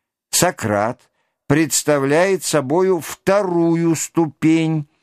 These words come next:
на которой мысль выступает как самость. Абсолютное есть само мышление. Содержание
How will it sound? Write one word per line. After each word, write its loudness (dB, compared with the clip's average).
на 2
которой 0
мысль 0
выступает 0
как -2
самость. -2
Абсолютное 0
есть 0
само 0
мышление. 0
Содержание 0